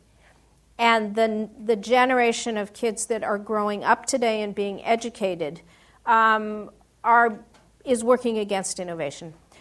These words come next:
So I think we not only need to make sure that we have the right policies and the right funding, but that we actually need to think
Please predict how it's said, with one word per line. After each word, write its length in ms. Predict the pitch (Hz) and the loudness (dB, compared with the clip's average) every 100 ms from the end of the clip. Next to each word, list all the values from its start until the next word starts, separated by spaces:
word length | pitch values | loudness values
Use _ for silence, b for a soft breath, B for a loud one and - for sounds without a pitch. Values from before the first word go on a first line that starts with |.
| b | b
So 220 | - 247 | 4 6
I 220 | 277 320 | 10 8
think 320 | 349 349 285 | 8 0 -2
we 200 | 247 240 | 0 0
not 360 | 233 226 247 262 233 | 2 6 8 8 6
only 360 | 220 214 208 | 2 2 0
need 280 | 208 220 214 | 0 -2 -2
to 80 | 220 | -2
make 180 | 208 202 | -2 -2
sure 200 | 233 214 | -2 -2
that 160 | 202 | -2
we 120 | 202 | -2
have 140 | 202 202 | -2 -2
the 80 | 196 | 0
right 180 | 180 | 0
policies 560 | 180 208 214 208 214 202 | 6 6 6 4 -4 -6
and 100 | 190 | -6
the 60 | 190 | -4
right 220 | 151 - | -4 -4
funding, 580 | - 262 262 214 147 - b b b - | 0 2 2 -2 -4 -10 b b b 0
but 160 | 254 | 4
that 120 | 277 | 4
we 100 | 285 | 6
actually 420 | 285 339 - 359 285 | 8 8 4 -2 0
need 240 | 262 262 | 0 -2
to 100 | 240 | -6
think 440 | - - 330 359 | -8 -4 -4 -2